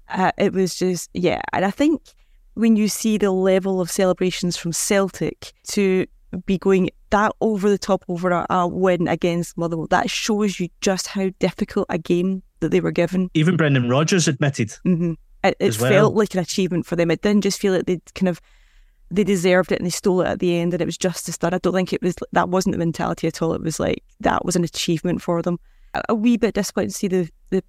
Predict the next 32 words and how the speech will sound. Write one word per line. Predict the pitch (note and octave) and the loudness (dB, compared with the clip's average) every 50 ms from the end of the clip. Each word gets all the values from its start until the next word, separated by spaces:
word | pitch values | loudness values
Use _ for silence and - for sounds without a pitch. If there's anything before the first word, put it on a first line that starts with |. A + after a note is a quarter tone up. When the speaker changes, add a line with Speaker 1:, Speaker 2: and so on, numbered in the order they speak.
| _ _ _ | _ _ _
Speaker 1:
Celtic | - - - G3+ F#3 - - - | -8 -2 0 0 0 0 -4 -6
fans | - - F#3 F3+ F3 F3 E3+ E3+ - - - - - - _ _ _ - - _ - - _ - | -4 -2 -2 0 0 -2 -4 -6 -8 -10 -10 -10 -12 -16 _ _ _ -20 -20 _ -20 -12 _ 0
invade | - G3 G3 F3+ D#3 D#3+ G3 F#3+ F#3 - | 2 2 2 2 2 2 2 2 2 0
the | - | -4
players. | - - - G3+ F3+ E3 E3 E3+ E3 - - - - - _ _ - | -12 -6 -2 -2 -2 0 -2 -4 -6 -8 -10 -10 -12 -14 _ _ -6
Um, | - - F3 E3+ E3+ F3 E3 - - | -2 0 0 0 0 0 -2 -4 -2
that | F3+ F#3+ F#3 F3+ - | 0 0 2 2 0
was | F#3 - | -4 -4
kind | - - F#3 | -4 -2 -2
of | F3+ E3+ | 0 0
my | E3+ | 0
Speaker 2:
Well, | E3 E3+ D3+ | 2 2 2
Speaker 1:
wee | C3 | 4
Speaker 2:
the | B2 | 4
Motherwell | B2+ D#3+ G3 F#3+ E3+ C#3+ C3 A#2+ | 2 2 2 4 4 2 2 0
fans | A2 - - - C3 B2+ B2 A#2+ A#2 G#2 | -2 -4 -2 0 0 0 0 -2 -4 -4
did | - A#2+ G2+ - | -4 -4 -2 -2
that | A2 A2 A2 | -2 -2 -2
as | G2 G2 G2 | -2 -2 -2
well, | A#2 A2+ G2 F#2+ | 0 0 0 -2
pretty | F#2 - A#2 G2 F2+ | -2 -2 -2 -2 -2
much. | G2 G2 G2+ - C#3+ | -2 -4 -2 0 0
Okay, | C#3 A#2 C#3 B2+ | 0 2 2 0
they | A2+ | 0
didn't | A#2+ D3 C#3+ B2+ | 0 0 0 0
invade | A#2+ A2+ C3 B2 A2+ - | 0 0 0 -2 -2 -4
players, | - - B2+ A#2 G#2 G2+ G2+ - | -4 -2 -2 0 0 -2 -2 -2
but | - G#2 G2 | -2 -2 0
Speaker 1:
To | - A3 | 0 0
be | F#3 A#3+ A#3+ | 0 0 2
fair, | A#3 - A#3 G#3+ G3+ F#3+ F3 | 2 2 2 4 4 2 0
there, | - | -2